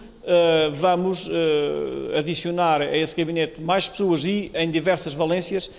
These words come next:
de forma a que, eh, quem queira investir em Chaves se sinta acompanhado, eh, e acarinhado pelo município através desse gabinete. Um segundo instrumento que, entretanto, também, eh, aprovamos e já está aprovado em Assembleia Municipal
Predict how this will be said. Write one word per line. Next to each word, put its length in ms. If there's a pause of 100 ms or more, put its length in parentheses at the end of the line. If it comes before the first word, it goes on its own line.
(280)
de 140
forma 540
a 200
que, 400
eh, 260 (220)
quem 240
queira 240
investir 300
em 80
Chaves 400 (260)
se 180
sinta 640
acompanhado, 840 (380)
eh, 320
e 180
acarinhado 840 (180)
pelo 340
município 580
através 440
desse 300
gabinete. 560 (840)
Um 160
segundo 400
instrumento 680
que, 100
entretanto, 640
também, 460 (420)
eh, 400
aprovamos 680
e 80
já 220
está 320
aprovado 500
em 80
Assembleia 340
Municipal 560